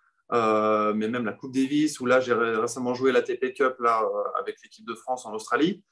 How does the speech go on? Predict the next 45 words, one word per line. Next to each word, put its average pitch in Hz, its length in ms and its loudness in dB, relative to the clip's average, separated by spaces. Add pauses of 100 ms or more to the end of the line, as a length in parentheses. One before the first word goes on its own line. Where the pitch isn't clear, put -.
(460)
Et - 60 0
de 123 160 2
jouer 143 240 8
pour, 135 440 2
en 127 200 -6
plus 151 220 2
pour - 200 -4
soi, 147 220 6
mais 123 100 2
pour 131 180 -2
les 123 100 2
copains, 151 680 0
euh, 113 320 -2
ça 110 160 -8
avait 120 220 -4
une, 101 280 -6 (400)
ça 113 140 -10
avait 110 200 -2
une 113 80 -2
importance 123 460 -4
encore 120 240 -6
plus 131 140 -6
grande. 180 280 2 (480)
Euh, 117 580 2
mais 127 100 -6
malgré 143 360 2
tout, 208 380 0
c'est - 180 -8
vrai, 147 180 0
comme 135 160 -6
tu, 117 360 -8
tu 113 100 -10
l'as 110 100 2
bien 127 180 2
dit, 180 340 0 (600)
euh, 113 800 2
tous 139 100 -8
les, 143 460 6
tous - 120 -10
les 135 140 2
entraînements, 147 520 2
tous 139 120 -6
les 123 100 -2
sacrifices, 143 720 -2
euh, 123 240 6